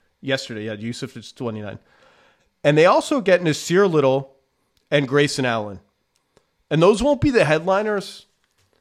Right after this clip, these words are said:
I think those two guys are big gets for them, because although they did a great job filling out the minimum, the wing on the minimum with your Bates Diops and, you know, they got Eric Gordon on the minimum. That's a no-brainer. But Josh Okogie, Yuta Watanabe, Damian Lee's back, and on and on and on.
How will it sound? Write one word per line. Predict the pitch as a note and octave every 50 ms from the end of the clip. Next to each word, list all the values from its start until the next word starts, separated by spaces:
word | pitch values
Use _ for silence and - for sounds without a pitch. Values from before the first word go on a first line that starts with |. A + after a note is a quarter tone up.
| _ _ _ _
I | C#3+ E3 E3+
think | F#3+ D4 D#4+ -
those | F4 C4+ A3 - -
two | - G#3 G3+
guys | D#3+ E3 F#3 E3+ E3 -
are | E3 C#3+
big | A2 C#3+ D3+ D3 C3
gets | A#2+ C#3 C3 C3 -
for | - C#3+ C3
them, | A#2 A2+ G#2+ G#2 G2+ - _ _
because | C#3+ C#3 - - D#3 D3 D3 C3 - - - _ _ _ _ _ _ _ _ _ _ _ -
although | E3 F3 D#3+ G3+ G#3
they | F3+ G#3 G#3
did | G3+ G3+ F3
a | D3+
great | B2 C3 D#3+ G3+ A#3 E3+
job | E3+ F3 E3+ F3 D#3 -
filling | - E3+ D#3+ D#3 D3+ D3+
out | D3 D3+ E3 - - D3+
the | C3+ B2+
minimum, | C3+ D3 D3+ D#3+ D#3+ D#3 D#3 D3+ C#3 - _ _ -
the | D3
wing | C#3 D#3 D#3+ E3+ D#3+ D3+
on | C#3 C3
the | A#2+ A#2
minimum | C3+ D3+ D#3+ D#3 D#3 D3+ D3 C#3+ C3
with | B2+ A#2 A2 - -
your | A#2+ A#2 A#2 A2
Bates | G#2+ _ C#3 C#3 C#3 C3+ - -
Diops | _ D3+ D3 C#3+ C#3 C3 B2+ B2+ C3 B2 - - - - - -
and, | A#2 A2 G#2+ G2+ - _ _ _ _ _ _ _ _ _ _ _ _ _ F#4+ D#4+ _ _
you | B2+ B2+ A#2
know, | A2 G#2 G2+ F#2+ - _
they | B2 B2 A#2 A#2 A2
got | A2+ A2
Eric | G#2+ G#2 A#2+ A#2+ G#2 -
Gordon | A#2 B2 B2+ B2 A#2 A2
on | G#2+ G#2
the | G2+ G2+
minimum. | G#2+ G#2 G2+
That's | G#2+ A2 A2+ - A2+
a |
no-brainer. | A2+ A2 G#2 A#2+ A#2+ A#2 A2 G#2
But | A2 A2 -
Josh | - A2 A2 - -
Okogie, | A#2 - - D3+ C#3+ C#3+ C3+ C3 B2 A#2
Yuta | A#2+ B2 - C3 A2 G2+
Watanabe, | G#2 G#2+ G#2+ - C3 B2+ C3+ C3 B2+ B2+ A#2+
Damian | A2+ A#2+ A2+ A2 A2 G#2+ G#2 G#2+
Lee's | B2 C#3 C#3+ C#3 B2+
back, | C3 C#3 B2+ A#2+ A#2+ B2 B2 -
and | C#3 B2 A#2
on | A#2+ B2 A#2
and | A#2+ A#2+
on | A#2 A#2+ A#2+
and | A#2+ B2+
on. | D#3+ A3 G#3+ - B2 B2 B2 A#2